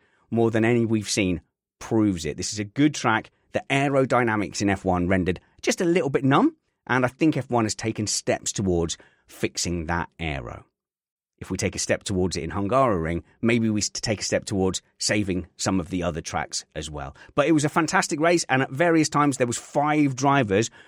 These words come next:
who had a legitimate shot at winning this Grand Prix, and it's been a while since we've seen that. So coming up, we'll discuss, are Mercedes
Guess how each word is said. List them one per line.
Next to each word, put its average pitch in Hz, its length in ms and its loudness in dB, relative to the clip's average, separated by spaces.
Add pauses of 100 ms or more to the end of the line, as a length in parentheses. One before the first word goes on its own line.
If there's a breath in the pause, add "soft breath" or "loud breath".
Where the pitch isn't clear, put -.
who 127 140 2
had 113 180 2
a 110 100 0
legitimate 131 720 0
shot 90 320 0 (280 loud breath)
at 92 120 -2
winning 101 440 2
this 98 180 -2
Grand 90 320 -2
Prix, 76 220 -2
and 82 80 -4
it's - 80 -12
been 110 140 -2
a 95 40 0
while 98 540 0 (300 soft breath)
since - 280 -4
we've 85 160 -4
seen 76 240 -6
that. 69 220 -14
So 113 120 -4
coming 151 300 2
up, 110 120 -2
we'll 135 120 4
discuss, 120 480 -2 (160)
are 175 180 2
Mercedes 160 680 0